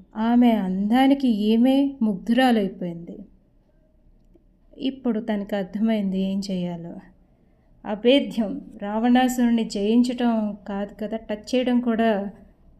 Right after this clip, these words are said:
చాలా కష్టం. అలాంటి రావణాసురుణ్ణి జయించాలంటే తనకి ఒక క్రియేటివ్ ప్లాట్‌ఫామ్ దొరికింది. వెంటనే రావణాసురుడి దగ్గరికి వెళ్ళింది. సీత యొక్క అందాన్ని వర్ణించింది.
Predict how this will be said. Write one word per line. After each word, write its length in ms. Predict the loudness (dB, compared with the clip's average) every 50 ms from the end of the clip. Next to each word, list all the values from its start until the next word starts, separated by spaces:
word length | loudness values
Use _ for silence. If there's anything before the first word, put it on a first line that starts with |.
| -16 -6 -2 0
చాలా 220 | 0 0 0 -2
కష్టం. 500 | -4 -6 -10 -10 -10 -12 -12 -12 -12 -14 -18 -20 -20 -14 -10 -8
అలాంటి 420 | -2 0 2 4 4 4 4 4
రావణాసురుణ్ణి 800 | 4 4 4 4 4 4 4 4 2 2 2 0 2 2 2 0
జయించాలంటే 1300 | -2 -2 -2 -2 0 2 2 2 2 2 2 2 2 0 -2 -4 -4 -4 -4 -4 -4 -4 -4 -4 -6 -8 -12 -16 -20 -20 -20 -20 -20 -20 -20 -20 -20 -20 -20 -20 -20 _
తనకి 680 | -20 -20 -2 0 2 2 2 0 -2 -2 -2 -2 -2 -2
ఒక 220 | -4 -4 -4 -4
క్రియేటివ్ 640 | -6 0 2 4 4 4 4 4 2 0 -2 -2 -4
ప్లాట్‌ఫామ్ 500 | -4 -4 -4 -6 -8 -8 -6 -4 -4 -4
దొరికింది. 520 | -4 -6 -6 -8 -10 -10 -10 -12 -14 -16 -18 -20 -20 _ _ _ -10
వెంటనే 540 | -6 -4 -4 -4 -4 0 2 2 4 4
రావణాసురుడి 640 | 2 0 -2 -2 -2 0 0 0 2 0 0 -2 0
దగ్గరికి 340 | -4 -6 -6 -6 -10 -8 -6
వెళ్ళింది. 380 | -6 -4 -4 -4 -6 -8 -8 -10 -16 -20 -20 -20 -20 _ _ -20
సీత 420 | -18 -6 -2 0 0 0 0 0
యొక్క 280 | 0 -2 -2 -2 -4 -4
అందాన్ని 840 | -2 -2 -2 -2 -2 0 2 2 4 4 4 6 4 4 2 0 -6 -14 -20 -20 -20 -18 -8 -4
వర్ణించింది. 880 | -2 0 2 4 4 4 4 2 0 -2 -4 -4 -4 -6 -6 -8 -10